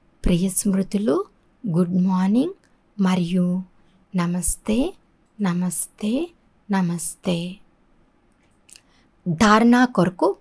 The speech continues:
ముఖ్య సారము. ఒకటి, సదా ఆరోగ్యంగా ఉండేందుకు భోజనాన్ని బాబా స్మృతిలో తయారు చేయాలి.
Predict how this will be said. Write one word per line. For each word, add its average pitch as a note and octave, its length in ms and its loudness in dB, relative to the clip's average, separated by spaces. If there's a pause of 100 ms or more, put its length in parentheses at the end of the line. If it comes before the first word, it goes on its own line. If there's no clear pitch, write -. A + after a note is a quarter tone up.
ముఖ్య A3 340 2
సారము. E3 640 0 (1080)
ఒకటి, F#3+ 480 2 (520)
సదా A#3+ 760 6
ఆరోగ్యంగా A#3+ 800 6
ఉండేందుకు F#3 960 0 (440)
భోజనాన్ని G#3+ 960 4 (520)
బాబా G#3+ 420 6
స్మృతిలో G3 580 2
తయారు A#3+ 580 2
చేయాలి. E3 400 -2